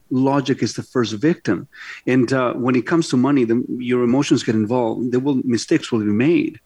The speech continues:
Um, how are you able to remove the emotion from this? But, you know, you are a human, and, uh, inevitably you will have your own biases and, and approach to this. How do you do it?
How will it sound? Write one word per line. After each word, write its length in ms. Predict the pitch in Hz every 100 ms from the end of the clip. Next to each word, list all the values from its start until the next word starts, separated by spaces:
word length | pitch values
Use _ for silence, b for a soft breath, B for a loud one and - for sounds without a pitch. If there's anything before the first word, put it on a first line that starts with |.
| B B B B
Um, 300 | 139 143 127 - -
how 460 | - 185 269 320 -
are 140 | 185
you 200 | 180 147
able 320 | 151 165 165 147
to 140 | 143
remove 460 | 127 127 135 156 143
the 140 | 131
emotion 520 | 113 117 190 - 143
from 220 | - 107
this? 220 | 104 98 -
But, 160 | 123 113 -
you 160 | 131
know, 200 | 120 120 123
you 260 | 120 127 127
are 400 | 131 110 71 - 117
a 80 | 107
human, 640 | - 143 131 104 - - _
and, 220 | 131 127 127
uh, 140 | 120
inevitably 680 | 117 123 135 170 127 110 110
you 120 | 113
will 120 | 117
have 200 | 104 123
your 160 | 113 117
own 160 | 117 107
biases 600 | 107 117 107 - 104 107
and, 340 | 107 - -
and 140 | 113
approach 400 | 110 - 131 175
to 100 | -
this. 320 | 101 92 - -
How 100 | -
do 100 | 196
you 100 | 233
do 200 | 135 233
it? 120 | -